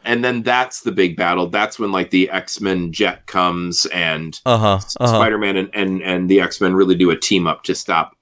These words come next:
Speaker 1: I call him Abomination or Slugman.
Speaker 2: Slugman,
Speaker 1: Yeah.
Speaker 2: whatever. Yeah.
Speaker 1: <laughs>
Speaker 2: Um,
Speaker 1: Yeah.
Speaker 2: no, and, uh, I mean, the, obviously the, the,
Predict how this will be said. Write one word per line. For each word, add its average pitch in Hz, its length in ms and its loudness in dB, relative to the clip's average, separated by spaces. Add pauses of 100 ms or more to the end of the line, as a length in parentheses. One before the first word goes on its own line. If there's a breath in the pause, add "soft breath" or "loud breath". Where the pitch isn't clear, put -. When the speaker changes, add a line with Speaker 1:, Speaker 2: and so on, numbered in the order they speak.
(140)
Speaker 1:
I 113 80 2
call 113 200 4
him 98 80 0
Abomination 87 800 -2 (360)
or 98 160 4 (260)
Slugman. 78 680 -2
Speaker 2:
Slugman, 131 280 0 (320)
Speaker 1:
Yeah. 110 60 4
Speaker 2:
whatever. 95 420 6
Yeah. 95 400 4 (120)
Speaker 1:
<laughs> - 100 -10
Speaker 2:
Um, 104 420 4
Speaker 1:
Yeah. 95 140 0 (520 loud breath)
Speaker 2:
no, 196 340 4
and, 190 320 4
uh, 147 520 8 (240)
I 175 60 2
mean, 170 160 4
the, 156 100 4 (460)
obviously 175 480 4
the, 139 460 4
the, 117 400 4